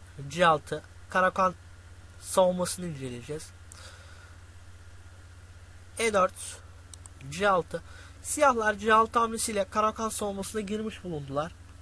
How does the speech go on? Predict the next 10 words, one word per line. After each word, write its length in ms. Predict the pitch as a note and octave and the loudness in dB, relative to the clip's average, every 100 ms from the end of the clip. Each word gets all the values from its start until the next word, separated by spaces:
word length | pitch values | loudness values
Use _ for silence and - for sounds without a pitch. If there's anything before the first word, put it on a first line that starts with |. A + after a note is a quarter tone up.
| - - - - - - - - - | -18 -18 -18 -16 -16 -16 -16 -16 -4
E, 180 | D3+ F3+ | -4 0
bu 80 | A#3+ | 0
savunmanın 540 | - B3+ B3 B3 B3 | 6 6 6 0 2
amacı 380 | B3 B3 A#3 B3 | 2 2 4 4
arkadaşlar 640 | A3 A3 G3 F3 - F3+ - - - - - - - - - - - - - | 4 4 4 2 -2 -6 -6 -18 -20 -20 -20 -20 -20 -18 -14 -14 -14 -16 0
C 160 | A#3 | 2
sekizdeki 640 | A#3 B3 B3 A3 A3 A3 - - | 2 0 -2 -4 0 0 0 -6
fil 240 | - C4 A3+ | -2 -2 -2
problemini 580 | - A#3+ A#3 A3+ A3+ G#3+ - | 4 4 6 0 0 -4 -6
çözmek. 520 | - C4 A#3 E3 D#3+ | 2 4 4 0 -4